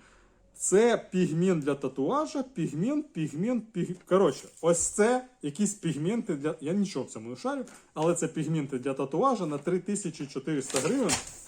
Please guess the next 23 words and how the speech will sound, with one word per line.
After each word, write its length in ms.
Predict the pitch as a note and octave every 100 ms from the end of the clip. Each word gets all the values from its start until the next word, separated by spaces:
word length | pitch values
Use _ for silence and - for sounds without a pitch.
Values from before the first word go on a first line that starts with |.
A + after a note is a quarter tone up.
| - - - - -
<laughs> 140 | F#3
Фірмовий 640 | G3+ G3 G3+ C4 D4+ F3+ C3 - _ - _ - -
пакетик. 640 | G3 G3+ A#3 A3 C3 B2 - - - - - - - - - - -
Целофановий. 760 | C#3+ D3+ F3+ G3 F#3+ D3+ A2 G#2 - - - - - _ _ - - - - - -
Е, 360 | D#3 D3+ D3+ D3 - -
дякуємо 400 | D#3 A#3+ G3+ E3
за 100 | D#3
звернення, 420 | D#3 C4+ A3+ F3
чекаємо 420 | - F#3+ F#3 E3 D3
на 100 | C#3+
ваш 260 | C#3+ -
відгук. 280 | B2 G#2+ A2+ - -
<laughs> 1500 | B3+ - C4+ C4 - C4 - C4+ - - - - - - D#4
Я, 140 | A3 G3 F#3 - -
я 120 | A#3
стаю 340 | - G#3 A3+
все 180 | F#3 F#3+
популярніше. 680 | F#3+ F#3 F#3+ F3+ C3 A#2+ A#2+ - - -
Я 100 | E3
хоч 160 | E3+ E3+
відкрию 360 | - D#3 F3
цей 160 | C#3 C3+
пігмент. 460 | - A#2+ A#2 A#2